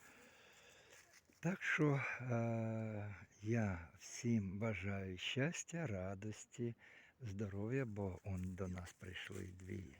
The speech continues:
е, дівчинки. І щоб все у вас було добре, для цього щось робіть у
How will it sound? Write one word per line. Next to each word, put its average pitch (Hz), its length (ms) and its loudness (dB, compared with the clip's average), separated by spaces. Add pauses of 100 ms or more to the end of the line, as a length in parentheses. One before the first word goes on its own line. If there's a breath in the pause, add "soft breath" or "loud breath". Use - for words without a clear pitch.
(680 loud breath)
е, 98 640 0
дівчинки. 101 760 -2 (520 loud breath)
І 226 260 6
щоб - 260 4
все - 380 2
у 120 100 4
вас 107 200 2
було 101 300 -2
добре, 196 380 4
для 110 200 0
цього 170 420 0 (240 loud breath)
щось - 520 2
робіть 110 640 2
у 110 280 2